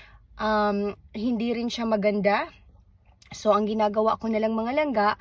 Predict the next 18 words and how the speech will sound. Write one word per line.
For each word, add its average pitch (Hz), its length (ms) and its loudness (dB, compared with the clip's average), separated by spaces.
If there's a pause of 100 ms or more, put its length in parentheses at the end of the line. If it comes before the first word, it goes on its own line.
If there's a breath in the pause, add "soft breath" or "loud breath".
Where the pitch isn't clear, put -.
(340 loud breath)
ay 262 320 -4
add 190 320 -6 (160)
friends. 170 400 -4
So, - 320 -2
talagang 294 720 4
matik, 262 560 0
mga 240 240 -2
langga, 226 480 -2
hindi 262 880 -2
na 277 80 0
po 262 240 -6
talaga 233 640 -2 (320 loud breath)
i-a-accept 220 1120 -2
yung 220 160 -2
mga 208 320 -4
follow 208 640 -2
to 202 240 -6
follow 180 640 -6